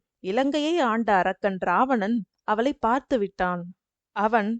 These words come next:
அவளிடம் தன்னுடைய ஆசையை தெரிவித்தான். ஆனால் அவள் அவனை மறுத்து, "விஷ்ணுவை மட்டுமே மணம் முடிப்பேன்," என்றாள். அதனால் கோபமடைந்த ராவணன்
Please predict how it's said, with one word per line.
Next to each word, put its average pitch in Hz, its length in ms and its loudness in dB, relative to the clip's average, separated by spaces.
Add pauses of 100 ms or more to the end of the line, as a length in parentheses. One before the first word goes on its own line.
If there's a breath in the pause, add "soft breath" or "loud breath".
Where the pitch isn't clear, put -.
(200)
அவளிடம் 226 560 2
தன்னுடைய 208 520 0
ஆசையை 220 680 -2
தெரிவித்தான். 190 680 -4 (460)
ஆனால் 185 340 0
அவள் 175 460 0 (400)
அவனை 190 340 0
மறுத்து, 185 500 -2 (460)
"விஷ்ணுவை 262 520 -2
மட்டுமே 220 460 -2
மணம் 240 320 2
முடிப்பேன்," 185 380 -4 (120)
என்றாள். 180 480 -4 (360)
அதனால் 247 500 0
கோபமடைந்த 226 640 4
ராவணன் 214 520 0